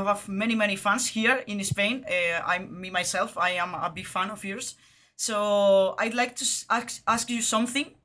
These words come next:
Uh, the last time we talked to, to Cream, uh, in the M S I, uh, we asked him to say gracias, which means thank you, 谢谢, in, uh, Spanish. Uh, I'd like, uh, to ask you the same thing now, and we will say then, uh, who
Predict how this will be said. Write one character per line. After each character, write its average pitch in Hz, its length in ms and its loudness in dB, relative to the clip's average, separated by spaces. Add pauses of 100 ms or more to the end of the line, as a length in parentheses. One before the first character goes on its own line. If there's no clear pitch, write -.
(480)
Uh, 214 320 2
the 208 80 -4
last 240 220 2
time 269 180 6
we 247 120 -2
talked 240 380 -2
to, 202 260 -2
to 196 160 -10
Cream, 254 500 0
uh, 202 60 0
in 202 400 0
the 202 120 -2
M 220 140 2
S 247 140 2
I, 254 300 4 (380)
uh, 214 160 0
we 240 160 0
asked 269 300 0
him 269 240 2
to 262 100 -6
say 254 380 -2 (100)
gracias, 190 600 -2
which 220 260 -8
means 233 240 -4
thank 240 220 -4
you, 240 100 -8
谢 - 180 -2
谢, 220 280 -4
in, 185 340 -8
uh, 175 260 -6
Spanish. 196 520 -6 (500)
Uh, 208 380 0
I'd 240 160 2
like, 262 280 0
uh, 208 200 -2
to 214 100 -8
ask 208 200 0
you 233 120 -6
the 196 80 -8
same 208 240 -4
thing 208 220 -6
now, 233 240 0
and 185 260 0
we 190 80 -6
will 190 180 -4
say 190 240 -6
then, 185 400 -6
uh, 180 300 0
who 220 80 -6